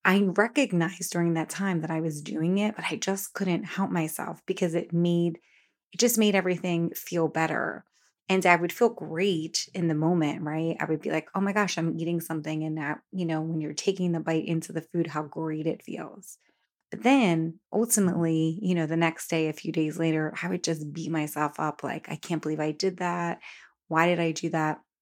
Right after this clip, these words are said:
And so I knew that at some point I would have to kinda get to this place of trying to underli-, understand why I was eating and really have another outlet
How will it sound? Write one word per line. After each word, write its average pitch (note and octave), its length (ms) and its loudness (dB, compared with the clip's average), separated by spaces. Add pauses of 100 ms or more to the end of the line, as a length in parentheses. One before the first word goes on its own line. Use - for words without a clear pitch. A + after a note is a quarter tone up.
(320)
And G#3+ 100 0
so A#3+ 80 4
I A#3+ 80 8
knew B3 420 8
that E3+ 180 2
at D#3+ 140 -2
some F3 140 0
point E3 340 -4
I D#3+ 60 2
would D#3+ 120 0
have E3+ 260 -8
to E3+ 120 -4
kinda D#3 280 -4
get D3+ 200 -4
to D#3 100 -4
this D#3 200 -4
place D#3 500 -4 (420)
of D3 200 -4
trying E3+ 380 2
to - 100 -6
underli-, D#3 540 -2 (120)
understand E3 1040 2
why D#3 300 -2
I D3+ 60 -4
was D#3 200 -2
eating D#3+ 500 -2
and D#3 260 0 (360)
really F3+ 340 2
have - 260 -4
another E3 320 -2
outlet E3 520 -2